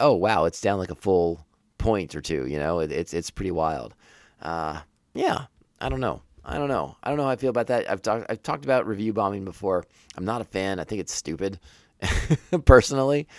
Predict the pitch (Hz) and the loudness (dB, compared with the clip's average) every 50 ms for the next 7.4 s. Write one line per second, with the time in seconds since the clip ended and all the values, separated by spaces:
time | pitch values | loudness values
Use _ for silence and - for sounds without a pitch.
0 | - - - - 170 135 - - 127 127 139 143 151 131 131 110 131 131 139 131 | -20 -20 -18 -18 -18 -14 -4 0 4 4 6 6 4 4 2 0 0 2 4 4
1 | 123 120 117 123 123 113 113 110 107 110 110 98 92 85 82 82 82 80 85 87 | 4 2 0 0 0 0 0 0 0 2 2 0 0 0 0 0 0 -2 -4 -6
2 | 92 90 87 85 85 87 92 95 92 95 104 110 117 - - 98 95 95 95 82 | -6 -4 -2 0 0 0 0 2 4 6 8 6 6 6 2 0 0 0 -2 -6
3 | - - 98 95 82 87 90 98 98 90 90 87 85 - 101 101 90 71 - - | -2 0 0 0 0 -2 -2 -2 -2 0 0 -2 -2 -2 -2 -2 -2 -2 -6 -10
4 | _ _ _ - - - _ - - _ _ _ - 76 90 92 101 95 113 110 | _ _ _ -20 -20 -20 _ -20 -20 _ _ _ -16 -12 -10 -8 -6 -4 -4 -4
5 | 95 87 90 95 95 98 104 110 110 107 104 - - - 90 92 87 92 95 95 | -4 -4 -2 -2 0 0 0 -2 -2 -4 -8 -12 -10 -8 -4 -4 -4 -2 -2 -4
6 | 98 101 - - - - 123 120 - - - - - - - - - 71 - 78 | -4 -4 -6 -6 -8 -6 -6 -6 -6 -6 -8 -12 -16 -18 -16 -14 -14 -12 -10 -8
7 | 76 76 73 73 65 67 69 | -6 -4 -4 -4 -4 -4 -6